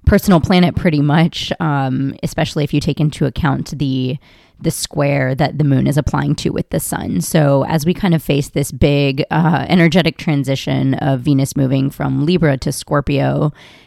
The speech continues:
and the moon kind of making contact with all these different planets, both, you know, positive aspects and tense aspects, it's just something to keep in mind on Monday. Monday might feel a little bit wishy-washy. It might feel very fluctuating.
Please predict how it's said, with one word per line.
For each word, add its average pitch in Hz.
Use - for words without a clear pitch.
and 143
the 147
moon 139
kind 147
of 135
making 139
contact 143
with 143
all 143
these 143
different -
planets, 135
both, -
you 160
know, 143
positive 143
aspects -
and 147
tense 143
aspects, -
it's -
just -
something 285
to 247
keep 202
in 170
mind 143
on 143
Monday. 139
Monday 156
might 151
feel 143
a 139
little 139
bit 135
wishy-washy. 151
It 123
might 139
feel 135
very 139
fluctuating. -